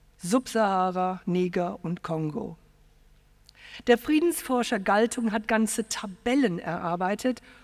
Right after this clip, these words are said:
um Kriegs- und Friedensjournalismus zu unterscheiden. Ich stelle jetzt nur einige wenige vor. Kriegs- und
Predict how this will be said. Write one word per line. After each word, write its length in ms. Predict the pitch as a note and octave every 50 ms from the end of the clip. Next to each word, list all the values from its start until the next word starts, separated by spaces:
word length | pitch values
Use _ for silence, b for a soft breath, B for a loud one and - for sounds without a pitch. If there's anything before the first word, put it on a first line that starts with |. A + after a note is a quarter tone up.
| B B B
um 180 | - G3 G3+ -
Kriegs- 480 | - - - C4+ C#4+ C4+ - - -
und 200 | - - G#3+ G#3+
Friedensjournalismus 1200 | - - - - B3 B3 A#3+ B3+ A#3 - - A3 G#3+ G#3+ G#3 G3 G3+ G#3 - - - G#3+ G3+ - -
zu 80 | A3
unterscheiden. 640 | A3+ F#3 - G#3+ F3+ - - G3+ F#3+ G3 F#3+ F#3 F3+ B B B B B
Ich 60 | -
stelle 220 | - - A3+ A3+ A3+
jetzt 280 | A3 A3 G#3+ - -
nur 260 | A3+ A3 A3 G#3+ G#3+ - -
einige 440 | G3+ G3+ A3 A3 G#3 F#3 F#3 E3 D#3+
wenige 420 | F3 F3+ F#3+ F#3 F3 D#3 E3 D3
vor. 360 | - - - F3 E3+ F3 F#3+ - _ _ _ _ _ _ _ _ _ _ _ _ _ _ b b b b b b b b b b
Kriegs- 500 | - - C4 C#4 D4+ D4+ - - - -
und 400 | - - F#3+ G3 G3 F3+ - -